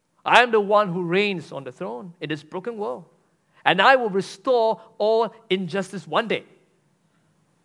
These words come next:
That hour has not yet come. But my people in agape will follow me in restorative justice. Equal treatment, special concern for the vulnerable, generosity."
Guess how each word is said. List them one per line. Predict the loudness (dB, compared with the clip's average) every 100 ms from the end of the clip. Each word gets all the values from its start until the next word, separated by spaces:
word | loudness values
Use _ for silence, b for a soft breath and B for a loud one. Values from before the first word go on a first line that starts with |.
| _ _ -2
That | 2
hour | 2 2 -2
has | -4
not | -6
yet | -6 -6
come. | -8 -10 -12 _ _ _ _ _ _ B B
But | -4 -4
my | 0 2 4 2 0 -6 -14 -6
people | -2 -2 -2 -4 -4 -10
in | -8
agape | -8 -2 0 0 -2 -8 -8 -12 -20 _ _ _ _ _ -16
will | -14
follow | -8 -4 -4
me | -4 -10 -14 _ _ _ -12
in | -6
restorative | -6 -6 -10 -10 -8 -12
justice. | -14 -16 -18 -20 _ _ _ _ _ _ _ _ -8
Equal | -8 -6 -8
treatment, | -10 -10 -10 -10 -16 _ _ _ _ _ b
special | -20 -8 0 0 -2
concern | -8 -10 -6 -6 -6
for | -6
the | -4
vulnerable, | -4 -4 -6 -8 -8 -10 -14 _ _ _ _ _ _
generosity." | -4 -4 -4 -6 -6 -10 -20